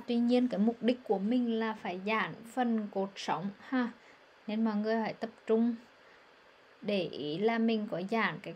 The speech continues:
cột sống của mình chưa, mình đã kéo giãn cột sống của mình ra chưa ha. Và do đó mà cái động tác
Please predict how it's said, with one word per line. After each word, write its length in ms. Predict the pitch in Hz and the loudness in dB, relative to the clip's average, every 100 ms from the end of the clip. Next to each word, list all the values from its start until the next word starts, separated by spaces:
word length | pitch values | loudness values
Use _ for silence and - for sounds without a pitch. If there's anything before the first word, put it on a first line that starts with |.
| - | -4
cột 120 | 196 | -4
sống 240 | - - 180 | -4 -6 -6
của 100 | 175 | -4
mình 300 | 196 233 226 220 | 0 4 4 4
chưa, 220 | 254 262 - - | 4 4 2 -4
mình 160 | 208 | 0
đã 120 | 196 175 - | 0 -2 -4
kéo 240 | - - 196 | -4 -2 0
giãn 240 | 202 175 | -2 -2
cột 180 | - 180 | -6 -8
sống 220 | - 170 165 | -6 -8 -8
của 100 | 165 | -2
mình 300 | 196 214 202 | 0 2 2
ra 160 | 202 226 | 0 -2
chưa 180 | - 240 | -2 0
ha. 320 | 247 254 247 240 - - - - - - - - - - - - - - - _ _ _ _ _ - - - - - - | 2 2 0 0 -14 -20 -20 -20 -20 -20 -20 -20 -20 -20 -20 -20 -20 -20 -20 _ _ _ _ _ -20 -20 -20 -20 -20 -14
Và 240 | 208 226 220 | -2 2 4
do 220 | 220 233 | 2 2
đó 240 | 208 156 | 0 0
mà 260 | 180 220 233 | 2 2 2
cái 140 | 196 190 | 0 2
động 300 | 196 196 196 | 4 4 2
tác 220 | - - | -2 -4